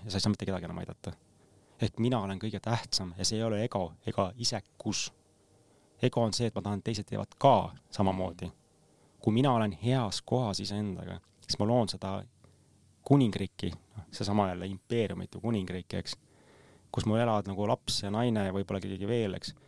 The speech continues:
siis nemad tunnevad ennast turvaliselt ja hästi. Ja kui mina elan paanikas kogu aeg, hirmudes, siis nad kogevad seda kõike.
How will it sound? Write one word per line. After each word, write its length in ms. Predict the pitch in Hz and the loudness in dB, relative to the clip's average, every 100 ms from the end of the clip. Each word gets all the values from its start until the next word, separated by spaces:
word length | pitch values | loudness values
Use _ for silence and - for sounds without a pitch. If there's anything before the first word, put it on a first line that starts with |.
| _ _ | _ _
siis 140 | - | -2
nemad 240 | 135 135 - | 0 0 0
tunnevad 240 | 117 101 | -2 -2
ennast 200 | 95 - | -4 -6
turvaliselt 420 | - 123 98 90 - | -2 -2 -2 -6 -8
ja 80 | |
hästi. 280 | 107 - - - _ _ _ - | -6 -6 -8 -14 _ _ _ 2
Ja 60 | |
kui 100 | - | 4
mina 160 | 117 151 | 6 4
elan 160 | 113 101 | 2 0
paanikas 540 | - 143 143 101 - - | 4 4 4 2 -4 -4
kogu 240 | 95 87 | -4 -4
aeg, 160 | 90 - _ | -6 -10 _
hirmudes, 520 | 123 127 104 87 - - | 2 4 0 -2 -8 -10
siis 140 | - - | -8 -8
nad 80 | - | -4
kogevad 320 | - 110 92 | 2 2 0
seda 180 | - 87 | -4 -4
kõike. 260 | 90 - | -6 -6